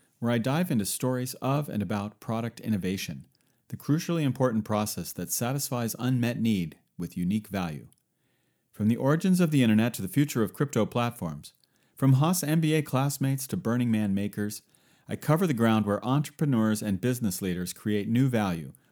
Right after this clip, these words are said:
with a wisdom that ensures our shared future. Product Storyteller explores the durable edge of free market capitalism, where people practice restraint and live in community with one another.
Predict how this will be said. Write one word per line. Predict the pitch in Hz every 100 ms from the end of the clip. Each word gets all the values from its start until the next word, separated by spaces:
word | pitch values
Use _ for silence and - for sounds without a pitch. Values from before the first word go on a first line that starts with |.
| -
with | 98
a | 104
wisdom | 110 127 131 135
that | 123 92
ensures | 92 - - 117 113 110
our | 98 101
shared | 95 - 98 95
future. | 87 98 95 85 67 - _ _ _ _ _ _ _
Product | 120 143
Storyteller | 180 151 143 131 104 98
explores | 95 - 110 104 -
the |
durable | 92 110 156 101 90
edge | 95 90 82 - - _ 92
of |
free | - 104
market | 95 90 90 -
capitalism, | 98 90 - 85 - 57 - _ _ _ _
where | - 113
people | 139 143 196
practice | 190 135 123 113 -
restraint | 101 - 156 110 65 - _ _
and | 101 101
live | 131 143
in | 131
community | 107 110 117 113 95
with | 92 104
one | 101
another. | 92 95 90 -